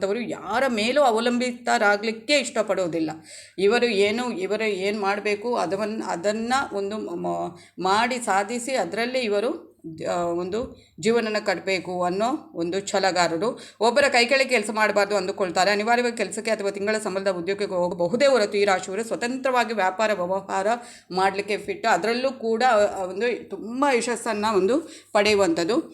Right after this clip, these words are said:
ಹಾಗೆಯೇ ಮೇಷರಾಶಿಯವರಿಗೆ ಕೋಪ ಬರುವುದು ಕಡಿಮೆ, ಆದರೆ ಬಂದಾಗ ವಿಪರೀತ ಕೋಪ ಬರುವಂಥದ್ದು. ಏಕೆಂದರೆ ಇದು ಅಗ್ನಿತತ್ವದ ರಾಶಿ, ಅದನ್ನು ಸಿಟ್ಟು ಹೆಚ್ಚಾಗಿರುತ್ತೆ, ಕೋಪದಿಂದ ಅದೃಷ್ಟ ಕಳೆದುಕೊಳ್ಬೇಕಾಗುತ್ತೆ. ಈ ಅಂಶವನ್ನು ರೇ-, ಮೇಷರಾಶಿಯವರು ಚೆನ್ನಾಗಿ ನೆನಪಿಟ್ಟುಕೊಳ್ಬೇಕು.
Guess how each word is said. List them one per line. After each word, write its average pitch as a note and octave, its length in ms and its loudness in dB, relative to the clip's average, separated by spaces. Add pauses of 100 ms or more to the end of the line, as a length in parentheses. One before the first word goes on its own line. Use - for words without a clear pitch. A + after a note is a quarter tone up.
(200)
ಹಾಗೆಯೇ C4+ 280 4
ಮೇಷರಾಶಿಯವರಿಗೆ B3 680 2
ಕೋಪ A3+ 320 2
ಬರುವುದು B3+ 400 0
ಕಡಿಮೆ, G3+ 460 0
ಆದರೆ G3 260 0
ಬಂದಾಗ G#3+ 420 -2
ವಿಪರೀತ G#3 560 -2
ಕೋಪ A3 280 -2
ಬರುವಂಥದ್ದು. F3+ 480 -4
ಏಕೆಂದರೆ A#3+ 360 -2
ಇದು A3 160 -4
ಅಗ್ನಿತತ್ವದ G#3 560 -4
ರಾಶಿ, F3+ 680 -6
ಅದನ್ನು C4 340 0
ಸಿಟ್ಟು A#3+ 240 -4
ಹೆಚ್ಚಾಗಿರುತ್ತೆ, G3 640 -2
ಕೋಪದಿಂದ A3 440 -4
ಅದೃಷ್ಟ G#3+ 360 -2
ಕಳೆದುಕೊಳ್ಬೇಕಾಗುತ್ತೆ. F3 920 -4
ಈ A#3+ 140 -4
ಅಂಶವನ್ನು A3 480 -4
ರೇ-, F3+ 140 -6
ಮೇಷರಾಶಿಯವರು G3+ 580 -4
ಚೆನ್ನಾಗಿ G#3+ 500 -2
ನೆನಪಿಟ್ಟುಕೊಳ್ಬೇಕು. G#3 920 -6